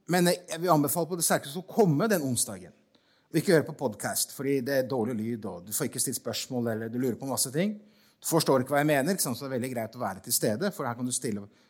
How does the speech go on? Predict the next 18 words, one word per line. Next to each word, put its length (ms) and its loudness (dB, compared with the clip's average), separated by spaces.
spørsmål. 380 -4
Og 80 0
det 60 8
er 80 6
det, 160 10
det 80 6
jeg 100 4
skal 160 2
gjøre 220 4
den 180 -2
onsdagen. 640 2
Jeg 160 0
skal 220 0
gjøre 300 8
noe 160 4
som 160 -2
jeg 100 -2
bruker 460 2